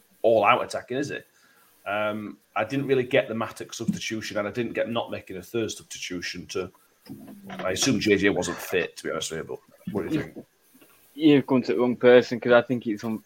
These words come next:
Speaker 2: I think it's incredibly unfair, because
Speaker 1: Which bit?
Speaker 2: all of, to, to analyse the substitutions and the tactics, because we don't know the game plan.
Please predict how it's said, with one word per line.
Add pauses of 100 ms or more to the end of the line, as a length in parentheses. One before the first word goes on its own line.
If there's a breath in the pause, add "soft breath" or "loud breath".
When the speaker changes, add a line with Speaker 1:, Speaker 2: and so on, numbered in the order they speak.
Speaker 2:
I
think
it's
incredibly
unfair, (600)
because
Speaker 1:
Which
bit? (1000 loud breath)
Speaker 2:
all
of,
to,
to
analyse
the
substitutions
and
the
tactics,
because (800)
we
don't
know
the
game
plan.